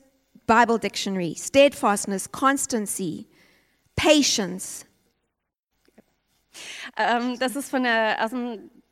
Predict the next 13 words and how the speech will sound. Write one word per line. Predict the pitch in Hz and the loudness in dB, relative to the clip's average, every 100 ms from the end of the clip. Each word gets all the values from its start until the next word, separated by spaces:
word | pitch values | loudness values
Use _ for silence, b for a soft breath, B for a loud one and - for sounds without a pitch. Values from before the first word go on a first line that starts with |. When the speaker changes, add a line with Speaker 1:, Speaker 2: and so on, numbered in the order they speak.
| _ _ - - | _ _ -20 -14
Speaker 2:
Wörterbuch, | 208 202 269 285 269 240 294 | -14 -2 0 0 -2 -4 -2
ähm, | - 220 | -2 -2
Standhaftigkeit, | 233 285 285 269 262 - 220 208 - | -2 -4 -4 -6 -8 -8 -4 -4 -6
Beständig-, | 233 - 262 269 233 226 - | -8 -4 -4 -4 -8 -12 -12
Beständigkeit, | 208 - 254 240 - 202 190 190 | -10 -4 -4 -4 -8 -6 -4 -4
äh, | - 190 185 | -4 -4 -4
Geduld. | 185 185 247 233 196 - - _ _ _ _ _ _ b b b b b b _ - | -6 -4 0 0 -2 -12 -20 _ _ _ _ _ _ b b b b b b _ -4
Speaker 1:
Perseverance, | 285 269 247 196 202 180 170 190 - - - | -2 0 -2 0 0 0 -4 -8 -10 -12 -6
the | 220 | 0
ability | 214 247 294 294 294 | 4 4 4 2 -2
to | - 247 226 | -2 -2 2
withstand | 247 - - 247 226 226 | 2 2 -4 -2 -4 -6
hardship. | 233 226 226 - 165 - | -2 -2 -2 -4 -6 -8